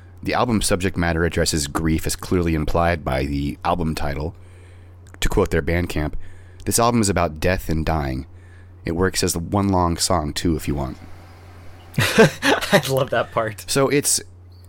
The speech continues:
Speaker 1: although that sounds, uh, macabre, it's really lovely. Like, the instrumentals are not dark. They're very uplifting and, uh, cathartic in a way. It's a far more focused effort. The, the, the songwriting has just improved so much.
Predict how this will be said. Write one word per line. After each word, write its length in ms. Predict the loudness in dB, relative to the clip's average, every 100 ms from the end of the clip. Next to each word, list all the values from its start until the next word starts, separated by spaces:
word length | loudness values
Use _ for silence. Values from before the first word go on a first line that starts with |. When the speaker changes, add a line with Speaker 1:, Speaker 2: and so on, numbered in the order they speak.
| 0
Speaker 1:
although 240 | 2 4
that 180 | 4 2
sounds, 480 | 4 2 2 2 -2
uh, 220 | -4 -8
macabre, 540 | -4 -2 0 2 2 0
it's 340 | 0 0 -2 -6 -18
really 540 | -6 0 0 2 -2 -4 -6
lovely. 380 | -4 -2 -4 -4
Like, 220 | -4 -2
the 100 | 0
instrumentals 840 | 0 0 0 0 0 -2 -2 -8 -12
are 300 | -12 -4 -2
not 560 | 0 0 2 0 0 -6 -4
dark. 260 | -4 -2
They're 140 | -2 2
very 260 | 4 4
uplifting 800 | 2 2 2 0 0 -2 -2 -6 -10 -20 -20 -20 -14
and, 480 | -8 -6 -4 -6 -6
uh, 300 | -6 -4 -4 -6 -8
cathartic 580 | -6 0 2 2 0
in 80 | 0
a 80 | 0
way. 420 | 0 0 -2 -4 -8 -20 -20 -20 -20 -20 -20 -12 -4
It's 180 | 0 0
a 60 |
far 260 | 0 2 4
more 220 | 4 2
focused 420 | 2 0 0 -2
effort. 360 | -2 0 -2 -2
The, 100 | -2
the, 160 | -2 -4
the 140 | -2
songwriting 600 | 0 2 2 2 2 2
has 120 | 2
just 180 | 0 -2
improved 400 | 0 0 0 0
so 260 | 0 2 2
much. 400 | 0 -2 -4